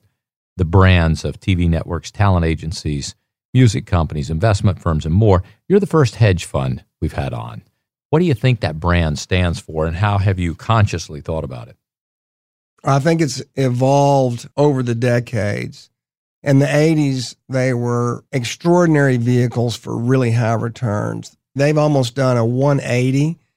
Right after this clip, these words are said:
Speaker 2: in terms of the risk profile that most hedge funds take. They've become much more like the establishment, where they're just trying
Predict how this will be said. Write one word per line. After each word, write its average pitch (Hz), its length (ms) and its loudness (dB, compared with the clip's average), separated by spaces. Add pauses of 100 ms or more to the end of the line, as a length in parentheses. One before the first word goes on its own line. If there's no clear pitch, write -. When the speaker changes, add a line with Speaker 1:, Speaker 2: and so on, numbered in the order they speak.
(120)
Speaker 2:
in 123 120 -2
terms 135 320 2
of 117 60 -6
the 117 100 -2
risk 123 280 -2
profile 123 480 0
that 117 100 -4
most 123 280 -2
hedge 127 260 -2
funds 123 480 -2
take. 143 260 2 (440)
They've 139 260 0
become 131 600 -2 (460)
much 160 540 2
more 147 380 2
like 131 400 0
the 123 140 -2
establishment, 123 920 -2
where 123 160 -4
they're 123 160 0
just 131 240 -4
trying 127 680 -2